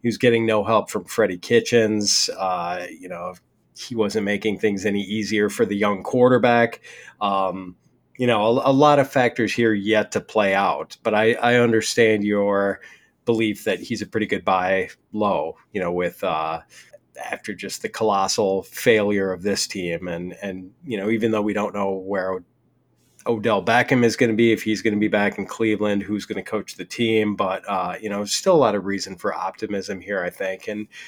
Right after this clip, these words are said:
I, I wanna be with you on Goff, and I think you have, uh, a good point about that, but it's, it's kinda interesting to me that, like, he's been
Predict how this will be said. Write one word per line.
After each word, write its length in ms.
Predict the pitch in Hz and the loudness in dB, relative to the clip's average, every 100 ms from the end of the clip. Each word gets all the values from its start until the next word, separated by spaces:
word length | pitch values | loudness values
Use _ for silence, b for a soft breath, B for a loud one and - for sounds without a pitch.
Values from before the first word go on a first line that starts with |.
| B _ _ - | B _ _ -4
I, 160 | - - - - B B B - | -2 -2 -8 -4 B B B 0
I 60 | 135 | 4
wanna 260 | 143 180 | 6 4
be 160 | 165 170 | 4 6
with 260 | 151 147 | 8 6
you 120 | 147 139 | 8 8
on 140 | 123 | 6
Goff, 600 | 113 101 90 104 - - - | 4 4 2 -2 -6 -12 -8
and 100 | 107 | -6
I 80 | 101 | -4
think 260 | 117 101 | -6 -4
you 120 | 110 | -2
have, 280 | 107 101 92 | 0 0 0
uh, 540 | 104 92 92 90 95 - - | -2 0 -2 -4 -6 -10 -10
a 40 | |
good 220 | 113 117 - | -4 -4 -4
point 300 | 120 113 110 | -4 -2 0
about 240 | 101 98 | -2 0
that, 180 | 104 104 | -2 4
but 100 | 131 | 4
it's, 300 | 131 - - | 4 2 -6
it's 440 | - 120 - - - | -10 -4 -2 -4 -4
kinda 240 | - 170 160 | 0 2 2
interesting 560 | 131 113 120 - 120 | 0 -2 -4 0 0
to 60 | 107 | 2
me 200 | 107 110 | 2 2
that, 240 | 113 98 | 2 0
like, 180 | 98 95 | -4 -6
he's 460 | 120 113 110 104 - _ - | -4 -4 -2 -6 -10 _ 0
been 460 | 110 104 107 104 | 2 2 -2 -4